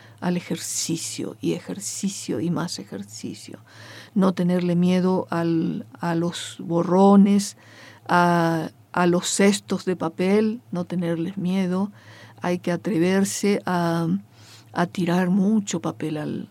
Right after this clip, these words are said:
al cesto, ¿verdad? Y tenerle respeto, eh, tratar de, de crecer en el respeto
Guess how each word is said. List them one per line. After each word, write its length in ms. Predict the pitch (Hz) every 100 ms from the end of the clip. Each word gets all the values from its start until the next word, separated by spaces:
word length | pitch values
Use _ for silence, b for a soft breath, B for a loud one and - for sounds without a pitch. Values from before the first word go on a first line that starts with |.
| -
al 220 | - 165
cesto, 580 | - - 185 - - 208 b b _
¿verdad? 400 | 156 170 175 185 B B B B B B B -
Y 840 | 214 214 208 202 196 185 175 165 -
tenerle 500 | 180 202 320 - 403
respeto, 840 | 339 320 - 277 277 - 196 202 202 - -
eh, 380 | 190 180 175 170 - _
tratar 520 | - 170 - 190 247
de, 420 | 220 208 190 180 185 - - _
de 140 | 185 180
crecer 600 | 165 170 - 208 233 226
en 160 | 185
el 120 | 175
respeto 760 | 160 170 - 170 170 - 170